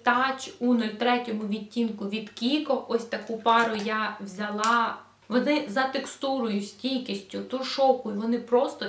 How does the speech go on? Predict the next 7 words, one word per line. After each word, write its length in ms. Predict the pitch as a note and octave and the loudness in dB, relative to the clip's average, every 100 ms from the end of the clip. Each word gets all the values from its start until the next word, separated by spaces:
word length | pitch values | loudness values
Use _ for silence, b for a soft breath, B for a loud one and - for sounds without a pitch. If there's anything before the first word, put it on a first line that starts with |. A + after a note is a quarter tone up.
| G#3+ | -4
ідентичні. 960 | G#3+ A3 G#3 G3+ C4+ E4+ - F4+ F#4 F#4 B B - | -4 -2 -2 -2 -2 -2 -4 -2 -2 -4 B B -4
Ціна 480 | D4 C#4+ C#4 C4+ - | 2 2 2 0 2
також 420 | C4+ A#3+ G3 G3 | 2 2 -2 -2
у 80 | A#3+ | -2
них 240 | A3+ - | -4 -4
однакова, 520 | G#3 G3+ A#3+ A#3+ A3 | -4 4 4 4 -2
вони 360 | G3+ G#3 G#3 A3 | -6 -6 -4 -4